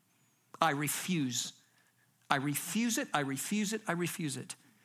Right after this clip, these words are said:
Unforgiveness is classified in medical books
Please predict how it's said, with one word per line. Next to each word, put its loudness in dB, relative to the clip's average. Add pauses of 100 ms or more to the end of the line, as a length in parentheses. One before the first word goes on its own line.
(1700)
Unforgiveness 2
is 2
classified 2 (160)
in 2
medical 2
books 0